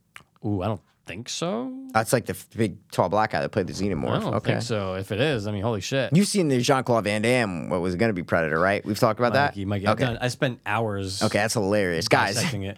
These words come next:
Speaker 1: It's
Speaker 2: if
Speaker 1: one of
Speaker 2: you
Speaker 1: the
Speaker 2: haven't,
Speaker 1: funniest things.
Speaker 2: go search YouTube and type in Jean-Claude Van Damme Predator.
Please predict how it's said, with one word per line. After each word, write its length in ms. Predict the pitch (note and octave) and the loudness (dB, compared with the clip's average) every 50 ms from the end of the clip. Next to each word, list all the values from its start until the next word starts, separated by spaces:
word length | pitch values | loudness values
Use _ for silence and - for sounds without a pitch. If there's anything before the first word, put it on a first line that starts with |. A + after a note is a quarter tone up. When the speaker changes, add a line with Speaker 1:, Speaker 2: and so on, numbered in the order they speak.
| - - | -10 -6
Speaker 1:
It's 140 | - C#3 - | -6 -2 2
Speaker 2:
if 40 | |
Speaker 1:
one 100 | D#3 D#3+ | 4 4
of 40 | D#3 | 6
Speaker 2:
you 40 | C#3 | 6
Speaker 1:
the 40 | B2 | 4
Speaker 2:
haven't, 300 | D3 E3 F3+ F3 D#3 C#3 | 4 4 4 4 2 2
Speaker 1:
funniest 320 | B2+ A#2+ B2+ B2+ A#2 - | 2 2 0 -2 -4 -4
things. 340 | - B2 A2+ G#2+ G2 G2 G2 | -4 -4 -4 -4 -4 -6 2
Speaker 2:
go 160 | - D3+ D#3 D3+ | 4 4 4 4
search 300 | - - E3+ D#3 B2 G#2+ | 4 4 2 2 4 2
YouTube 380 | C#3 C#3 A#2+ - B2+ A#2+ G#2 | 2 2 4 4 2 2 4
and 80 | A2+ A2 | 2 4
type 220 | B2+ A#2+ A2+ G2 | 4 2 4 4
in 180 | A#2 A2 G#2+ G#2 | 2 2 2 2
Jean-Claude 460 | G2 G#2+ B2 B2+ B2 G#2+ B2+ B2 A#2 | 4 4 4 4 4 4 2 2 4
Van 160 | A#2 A#2+ A#2 | 4 2 2
Damme 260 | A2 A2+ A2 G#2+ G2 | 4 2 2 2 0
Predator. 540 | - - A2 G2+ G2 F#2 - E2 F2 E2 - | 0 2 2 2 2 0 0 0 0 0 -2